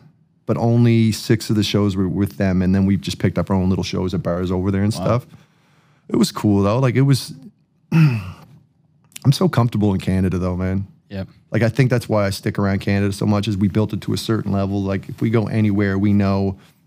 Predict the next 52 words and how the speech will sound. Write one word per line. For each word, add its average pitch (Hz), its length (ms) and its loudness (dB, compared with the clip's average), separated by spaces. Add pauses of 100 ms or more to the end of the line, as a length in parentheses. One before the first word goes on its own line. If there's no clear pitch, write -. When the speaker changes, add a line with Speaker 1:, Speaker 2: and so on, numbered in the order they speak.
Speaker 1:
the 98 60 -4
riders 98 480 -2
there. 95 320 0
We 104 100 2
know 95 140 2
a - 20 -4
couple 92 240 -4
people 104 300 -2
in 95 100 -2
town 101 280 -2
to 98 40 -2
go 95 120 -2
hang 104 240 2
out 107 80 2
with. 104 300 0
We 113 80 2
know 104 160 4
what 95 160 -2
the 95 60 -4
venue's 101 440 2
like, 104 420 -2 (840)
Speaker 2:
Yep. - 80 -2
Speaker 1:
which 127 140 4
I 139 60 6
like. 120 300 -2
I'm 101 120 -2
comfortable 98 500 0
now, 87 220 0
so - 160 -2
I 110 40 2
like 113 220 0
to 107 60 0
know 110 160 4
what 104 140 0
I'm 98 100 4
getting 101 260 2
into. 98 460 0
Speaker 2:
Yeah. - 40 -14
Speaker 1:
But 87 260 0
when 117 140 4
you're 123 120 4
going 123 180 2
to 104 100 0
other 107 160 2
cities 107 460 2
or 90 60 0
Europe 101 420 0
or 95 80 -2
Australia, 98 560 0
it's 90 160 -6
kinda 95 240 -2
like, 92 320 -4